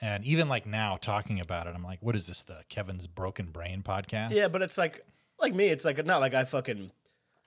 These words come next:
Speaker 2: booze to infinity and I have it under control. Like, unless I'm, like, really having a good time. I
Speaker 1: Yeah.
Speaker 2: never, you know, I'm fucking, like, I'm vomiting on the side of the Comedy Store or something.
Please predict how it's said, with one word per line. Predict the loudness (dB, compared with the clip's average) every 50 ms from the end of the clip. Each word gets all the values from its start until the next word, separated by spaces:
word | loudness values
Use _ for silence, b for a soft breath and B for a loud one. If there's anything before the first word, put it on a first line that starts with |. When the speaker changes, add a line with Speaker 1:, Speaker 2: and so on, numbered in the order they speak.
| _ _ _ -20 -6
Speaker 2:
booze | -2 0 0 2 0 0 -2
to | -2 -2 -2
infinity | -4 -4 -4 -4 -2 -2 -2 -4 -4 -4
and | -4 -4
I | -4 -4 -6 -6 -8 -10 -10 -2
have | 2 2 2 2
it | 0
under | -2 -4 -4
control. | -8 -10 -14 -14 -8 -6 -4 -4 -4 -4 -4 -6
Like, | -6 -6 -8 -8 -10 -10
unless | -4 -2 0 0 0 0
I'm, | 0 -2
like, | -2 -4 -2
really | -2 0 2 2 2
having | 2 0 0 -2
a | -6
good | -6 -6 -6 -2
time. | 0 0 0 2 2
I | 2
Speaker 1:
Yeah. | 2 2
Speaker 2:
never, | 2 2 2 0 0 -2 -4
you | -6 -6
know, | -6 -8 -12 -12 -14 -16
I'm | -16 -14
fucking, | -8 -10 -8 -8 -8 -12 -12 -18 _ _ _ _ _ _ _ _ _
like, | -10 -8 -8
I'm | -8 -10
vomiting | -6 -4 -4 -4 -2 -4 -6 -10
on | -10 -10
the | -10
side | -6 -6 -4 -6 -6
of | -8
the | -10
Comedy | -14 -14 -14 -14 -14 -14 -14
Store | -16 -14 -14 -14
or | -14
something. | -14 -18 -20 _ -20